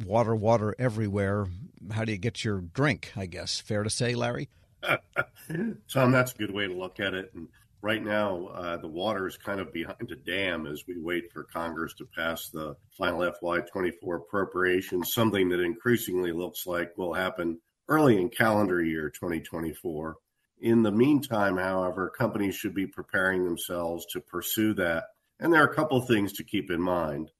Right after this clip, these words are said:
Speaker 2: Aside from the obvious that you want to be in front of your customers and potential customers,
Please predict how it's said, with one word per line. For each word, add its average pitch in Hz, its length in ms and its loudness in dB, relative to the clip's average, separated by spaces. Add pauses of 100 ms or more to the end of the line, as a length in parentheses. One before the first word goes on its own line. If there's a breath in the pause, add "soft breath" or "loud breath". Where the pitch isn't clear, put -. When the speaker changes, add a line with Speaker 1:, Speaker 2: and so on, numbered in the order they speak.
(320)
Speaker 2:
Aside 113 440 2
from 98 160 0
the 95 100 4
obvious 92 540 2
that - 180 -8
you 92 80 -4
want 87 140 -2
to 85 60 -4
be 87 240 -2
in 85 320 -2
front 95 200 -4
of 87 140 -4
your 82 100 -6
customers 87 720 -6
and 80 120 -6
potential 90 560 -6
customers, 82 600 -8